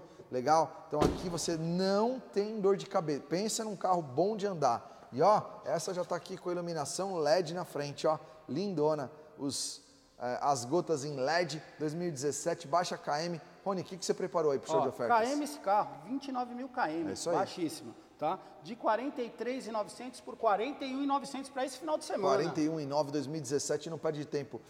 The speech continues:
Speaker 1: Tem mais, Rony?
Speaker 2: Tem mais.
Speaker 1: Vambora, vamos aqui
Speaker 2: Vamos
Speaker 1: de
Speaker 2: aqui.
Speaker 1: dois mil e oito. Fala desse carro.
Speaker 2: Isso, é um Peugeot dois mil e oito Griffith dois, é, dois mil e dezessete, com sessenta e sete mil K M,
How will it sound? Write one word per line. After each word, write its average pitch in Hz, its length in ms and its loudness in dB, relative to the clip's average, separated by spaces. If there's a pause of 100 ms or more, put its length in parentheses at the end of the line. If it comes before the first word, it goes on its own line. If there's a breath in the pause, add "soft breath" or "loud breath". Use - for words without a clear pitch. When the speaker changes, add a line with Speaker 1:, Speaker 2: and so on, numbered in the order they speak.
(160 loud breath)
Speaker 1:
Tem 180 100 4
mais, 196 240 2
Rony? 185 280 0
Speaker 2:
Tem 208 180 -6
mais. 175 360 0
Speaker 1:
Vambora, 151 440 4
vamos 196 160 2
aqui 165 100 -2
Speaker 2:
Vamos 190 140 2
Speaker 1:
de 185 80 4
Speaker 2:
aqui. 180 80 8
Speaker 1:
dois 156 100 -2
mil 196 160 0
e 156 160 0
oito. 185 460 8
Fala 208 260 2
desse 175 160 -4
carro. 170 260 4
Speaker 2:
Isso, 226 320 -2
é 196 100 0
um 220 80 -2
Peugeot 233 300 2
dois 226 180 4
mil 233 100 -2
e 233 60 -2
oito 233 180 0
Griffith 220 400 -8
dois, 190 260 -6 (120)
é, 180 160 -2
dois 185 240 -8
mil 226 140 -6
e 240 40 -6
dezessete, 185 680 0 (540 loud breath)
com 208 120 -8
sessenta 254 520 -2
e 240 60 2
sete 220 300 -2
mil 233 180 -2
K 202 260 2
M, 180 400 2